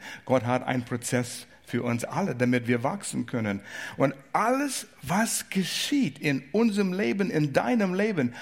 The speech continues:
auch solche Dinge, ein Zug verpasst, gehört zum Prozess. Wieder etwas Gemütliches rausgenommen und dann beobachtet Gott uns. Und jetzt, wie reagierst du?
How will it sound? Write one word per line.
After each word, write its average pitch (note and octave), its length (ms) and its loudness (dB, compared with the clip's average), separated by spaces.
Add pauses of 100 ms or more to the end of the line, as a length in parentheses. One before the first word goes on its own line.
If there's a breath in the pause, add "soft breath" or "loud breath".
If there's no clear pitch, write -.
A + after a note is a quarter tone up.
(180 loud breath)
auch D3 220 6
solche G#3+ 520 2
Dinge, G3+ 400 2
ein D3+ 200 2
Zug B3+ 280 4
verpasst, - 840 0 (1200 soft breath)
gehört A2+ 460 -2
zum B2+ 220 -2
Prozess. - 840 -6 (880 loud breath)
Wieder G#3+ 320 8
etwas D3 420 2
Gemütliches D#3+ 640 2
rausgenommen C3 800 2
und A2+ 100 0
dann B2 240 2
beobachtet B2+ 800 -2
Gott A#2+ 160 0
uns. A2 180 -4
Und A#2 60 0
jetzt, A#2+ 420 -2
wie A#2 80 -4
reagierst D3+ 720 -6
du? F#2+ 60 -8